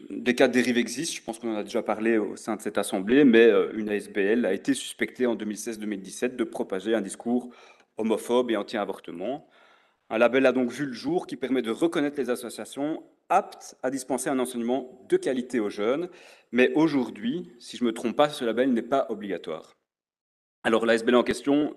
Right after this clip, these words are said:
euh, faisait encore, à, à, d'après mes informations, de la sensibilisation auprès de trois mille jeunes en deux mille dix-huit deux mille dix-neuf. Ça pose quand même un petit peu question. Je pense que chaque jeune a le droit d'obtenir une information qui soit complète, juste,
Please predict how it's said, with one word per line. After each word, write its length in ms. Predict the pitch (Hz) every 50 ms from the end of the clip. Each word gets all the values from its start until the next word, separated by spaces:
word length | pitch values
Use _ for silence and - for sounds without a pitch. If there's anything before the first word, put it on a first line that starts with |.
| -
euh, 360 | - 107 101 101 92 95 - -
faisait 200 | - - 110 104
encore, 500 | 98 95 - - 135 131 127 127 - - -
à, 460 | - - 98 - - - - - 95
à, 40 | 95
d'après 240 | - 104 - - -
mes 120 | 104 101
informations, 420 | 101 92 95 101 98 90 - 131 123
de 40 | 117
la 60 | 113
sensibilisation 600 | - - 110 - 117 113 107 104 95 - - 117
auprès 180 | 117 - 117
de 60 | 107 -
trois 180 | - - 113
mille 160 | 110 110 104
jeunes 340 | 95 98 113 113 120 127 123 - - - - _ _
en 160 | - 117 123
deux 100 | 120 123
mille 160 | 120 117 113 113
dix-huit 220 | 113 107 110 123
deux 160 | 117 113 117
mille 120 | 110 107 98
dix-neuf. 460 | 98 95 90 92 101 120 127 - - - - - - - - _
Ça 180 | - - - 104
pose 160 | - 120 110 -
quand 100 | - 107
même 120 | 107 110
un 40 | 107
petit 100 | - 104
peu 120 | 110 113
question. 520 | 110 - 104 - - - 113 120 131 131 127 - - - - - _ _
Je 100 | - -
pense 160 | - 113 104
que 100 | - 113
chaque 220 | 104 - 143 139 117
jeune 180 | 117 135 135
a 100 | 127 117
le 60 | 113 117
droit 200 | 110 131 147 139
d'obtenir 580 | 135 123 - - 117 107 107 113 123 127 123
une 80 | 120 110
information 520 | 104 - 110 110 101 - - 127 123 127
qui 100 | 120 -
soit 260 | - 107 95 - - -
complète, 640 | - 135 127 123 127 123 120 123 127 123 - - - - _ _ _ _ _ _ _ _
juste, 720 | - 190 - - 208 220 247 - - - - - - -